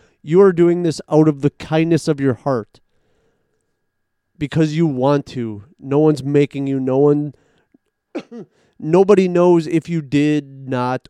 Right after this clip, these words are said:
or even if you did donate. So you're doing this just because you want to, and it,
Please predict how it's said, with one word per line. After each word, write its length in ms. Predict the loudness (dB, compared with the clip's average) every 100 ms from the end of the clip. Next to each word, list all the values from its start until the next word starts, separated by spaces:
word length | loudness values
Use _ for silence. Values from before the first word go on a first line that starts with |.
| -2
or 240 | 0 2
even 240 | 0 0
if 160 | -2 -2
you 80 | -8
did 480 | -2 0 0 -2 -10 _ _ _ _ -8
donate. 640 | 0 2 0 -2 -10 -20 _ _ _ _ _ _ _ _ _ _ _ _ _ _ _
So 560 | -6 2 4 4 2 -2 _ _ _ _ _
you're 180 | -4 -2
doing 340 | 2 2 2 0
this 200 | -2 -4
just 260 | -10 -10 _
because 380 | -10 -4 -4 -2
you 100 | -4
want 320 | -4 -4 -6
to, 300 | -6 -6 -6 -6
and 480 | -8 -8 -10 -14 _ _ _ _ _ _ _ _ _ _ _ _ _ _ _ _ _ _ _ _
it, 200 | -10 -10